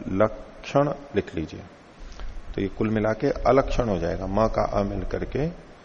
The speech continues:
तो अलक्षण लक्षितत्वात्, अलक्षण लक्षितत्वात्। अलक्षण के रूप में लक्षित होने के कारण से लक्षणाभावेन लक्षितत्वादिति,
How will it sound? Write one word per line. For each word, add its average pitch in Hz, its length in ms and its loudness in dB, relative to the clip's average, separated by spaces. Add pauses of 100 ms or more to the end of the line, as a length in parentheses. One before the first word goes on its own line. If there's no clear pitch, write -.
(260)
तो - 60 -4
अलक्षण 110 840 2
लक्षितत्वात्, - 1040 -4 (1300)
अलक्षण 139 540 0
लक्षितत्वात्। - 760 -6
अलक्षण 165 420 2
के 165 120 2
रूप 147 220 2
में 156 60 2
लक्षित 123 340 -2
होने 95 180 -4
के 95 120 -10
कारण 90 300 -4
से 101 460 0 (920)
लक्षणाभावेन 107 760 4
लक्षितत्वादिति, 104 1200 2